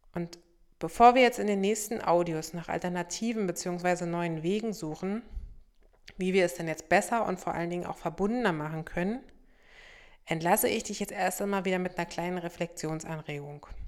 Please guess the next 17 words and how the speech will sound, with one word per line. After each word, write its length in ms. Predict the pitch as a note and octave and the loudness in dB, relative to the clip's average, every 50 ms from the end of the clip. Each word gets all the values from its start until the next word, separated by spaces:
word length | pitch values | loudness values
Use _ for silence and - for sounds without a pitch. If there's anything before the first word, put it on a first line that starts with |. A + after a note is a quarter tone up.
| - - - - - - - - - - - - _ - - - - - - _ - | -12 -14 -18 -20 -20 -20 -20 -20 -20 -20 -20 -20 _ -20 -20 -20 -20 -20 -20 _ -8
Und 100 | - F3+ | -8 -4
zwar 200 | - - G3+ A#3 | 2 6 6 6
geht 140 | G#3+ A3 - | 6 4 0
es 180 | F3+ - - - | -2 -6 -2 0
darum, 560 | D#3+ D#3 D#3+ F3+ G3+ A3 C4+ C#4+ D#4 E4+ - - - - - - - - - - - - - - - | 2 4 6 6 6 6 4 4 4 0 -2 -6 -10 -10 -10 -10 -12 -16 -14 -16 -16 -16 -12 -4 -2
deinen 380 | E3+ F3 F3 F3 F3+ F3+ F3+ - - - | 0 2 2 2 0 -2 -4 -4 0 2
Akzeptanzmuskel 1200 | F#3+ F#3+ - - - F#3+ - - - G#3 A3+ B3 A#3+ - - - F3 E3+ - - - - D3 D3 | 2 2 2 0 -4 -4 -4 0 4 4 4 4 2 -2 -2 0 0 0 0 -2 -6 -6 -6 -6
zu 140 | - - E3 | -6 -8 -10
trainieren, 600 | - - - D#3+ D3+ D3+ D3+ D3+ D3 C#3+ C#3+ C#3+ - - - - - - - _ _ _ _ - - - | -8 -4 -4 -2 -2 0 2 2 2 2 0 -6 -10 -14 -16 -16 -18 -20 -20 _ _ _ _ -20 -12 -6
indem 360 | - F3 E3 F3 F3 F#3+ G#3 | -4 -4 0 0 0 0 0
du 80 | G#3 G#3 | 0 -4
dich 140 | - - - | -4 -4 0
darin 320 | E3+ D#3+ D#3+ E3+ F#3+ - | 0 2 2 2 2 0
übst, 320 | - G#3+ G#3 - - - - | -2 -4 -2 -2 -2 -2 -2
einen 160 | E3+ E3+ F3 | -4 -4 -4
Perspektivwechsel 840 | - F#3 - - - F#3+ - - F#3+ F#3 - - D#3 D#3 - - - - | -4 -6 -6 -4 -6 -6 -4 0 -2 0 2 0 -2 -2 -4 -10 -10 -8
einzunehmen, 580 | D3 C#3 - - - D3 D3 D3 D3 D3+ E3+ | -8 -8 -8 -10 -12 -8 -8 -6 -6 -6 -8